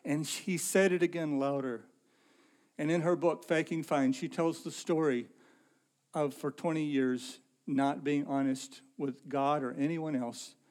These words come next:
about the pain that she felt. Now, this sermon today is not about y-, your public life.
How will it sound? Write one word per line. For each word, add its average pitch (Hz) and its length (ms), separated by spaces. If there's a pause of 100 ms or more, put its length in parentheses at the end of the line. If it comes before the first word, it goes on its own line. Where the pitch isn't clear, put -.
(120)
about 143 320
the 147 80
pain 143 440
that 135 100
she 131 180
felt. - 400 (420)
Now, 233 100
this 277 180
sermon 233 400
today 156 280
is 156 200
not 208 300
about 147 480 (680)
y-, 220 240 (260)
your 180 260
public 151 500
life. 127 580